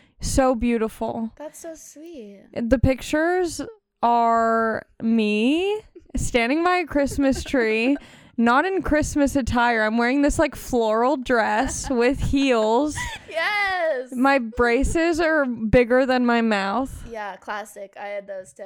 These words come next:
Speaker 1: And my face doesn't fit my teeth or anything, so it's just, like, this big smile, and I'm, like, really trying to pose.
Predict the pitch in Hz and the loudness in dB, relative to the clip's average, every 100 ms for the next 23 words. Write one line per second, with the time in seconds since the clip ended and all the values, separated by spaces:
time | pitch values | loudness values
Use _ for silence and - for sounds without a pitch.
0 | 190 240 254 254 247 247 254 - 247 254 | -6 -2 2 2 4 2 2 2 2 2
1 | - 240 233 247 240 - 226 220 240 - | 2 2 2 0 -4 -2 0 2 0 0
2 | 226 226 - 233 214 226 233 247 208 208 | -2 0 -2 -2 0 0 0 -2 -2 -2
3 | 214 233 220 262 285 294 240 254 214 254 | -2 -2 0 0 0 0 0 -2 -2 -4
4 | 240 254 233 226 202 226 214 - 240 214 | -2 -2 -2 -4 -2 -2 -2 -4 -2 -2
5 | 196 208 240 262 247 233 226 208 208 208 | -2 0 0 0 0 0 -2 -2 0 0
6 | 226 - 262 247 233 202 220 208 220 262 | 0 0 0 2 0 0 0 0 0 -2
7 | 277 - | -4 -10